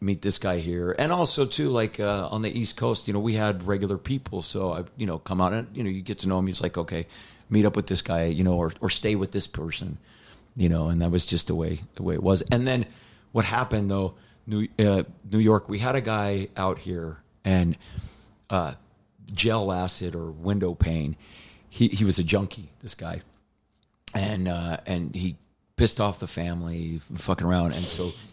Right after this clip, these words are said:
he flooded the East Coast with bogus gels, bogus window pane acid, just flooded the East Coast with, uh, hundreds of thousands of hits, made a bunch of money, pissed everybody off. People wanted to kill him. Like,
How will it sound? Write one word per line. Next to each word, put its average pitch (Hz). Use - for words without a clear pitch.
he 110
flooded 117
the 98
East 90
Coast 92
with -
bogus 90
gels, 80
bogus 87
window 85
pane 73
acid, -
just -
flooded 92
the -
East 85
Coast 85
with, 85
uh, -
hundreds 110
of 92
thousands 80
of -
hits, 71
made 90
a 92
bunch 90
of 85
money, 85
pissed -
everybody 90
off. 85
People 90
wanted 85
to -
kill 85
him. 85
Like, 82